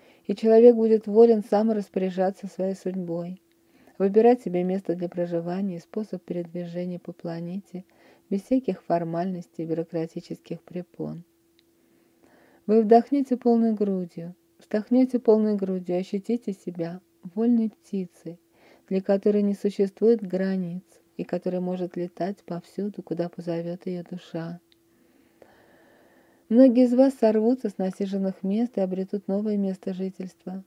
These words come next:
притянувшись туда интуитивно, и вполне возможно, это будут ваши кармические привязки,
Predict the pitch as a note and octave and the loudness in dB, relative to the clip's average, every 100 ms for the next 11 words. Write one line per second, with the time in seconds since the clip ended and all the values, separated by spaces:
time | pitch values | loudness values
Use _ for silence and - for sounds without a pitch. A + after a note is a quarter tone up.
0 | - G3+ A3 A3 B3+ A#3 G#3 A3 G#3+ A3 | -10 -6 0 2 2 0 -2 0 2 0
1 | G#3+ A#3 A#3 - G3+ F3+ E3+ E3 - _ | 0 -2 -2 -4 -4 -4 -8 -12 -16 _
2 | - - G#3 A3+ A#3 A#3 A#3+ D4 B3+ A3 | -12 0 2 4 6 6 6 -2 0 0
3 | G#3 G#3+ A3+ A3 A3 A3 A3 - G3 G3 | 0 0 0 0 -2 -4 -4 -2 -2 0
4 | G#3+ - G#3 - F#3+ G3 F#3 F3+ E3+ - | -4 -4 -8 -6 -6 -4 -4 -4 -6 -12
5 | - F3 | -16 -16